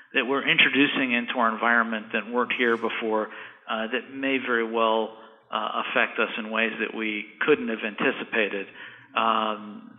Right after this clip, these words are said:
that, um, uh, we haven't studied well enough. And, um,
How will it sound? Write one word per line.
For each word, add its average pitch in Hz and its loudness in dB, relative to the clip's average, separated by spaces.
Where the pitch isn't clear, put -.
that, 117 0
um, 113 2
uh, 107 2
we 113 -4
haven't 147 6
studied 113 4
well 101 -2
enough. 98 -6
And, 120 -4
um, 107 -2